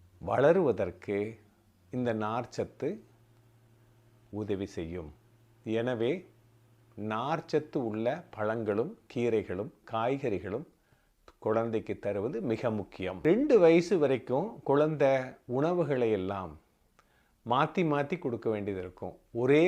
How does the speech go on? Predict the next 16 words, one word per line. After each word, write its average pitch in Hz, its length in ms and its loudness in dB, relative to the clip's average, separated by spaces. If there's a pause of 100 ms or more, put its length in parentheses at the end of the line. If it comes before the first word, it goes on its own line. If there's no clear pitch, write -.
உணவை 135 320 0
தினந்தோறும் 117 640 -4
தராம 95 460 -6 (760)
மாத்தி 113 380 -4
மாத்தி 131 320 -4
கொடுத்தோம்னா 90 680 -6 (600)
ஒரு 139 200 4
நாள் 143 240 4
இந்த 123 260 0
உணவை 110 300 0
சாப்பிடும், 98 500 -6 (120)
அடுத்த 123 340 -2
நாள் 117 260 -2
வேறு 123 340 2
உணவை 98 300 -4
சாப்பிடும். 98 560 -8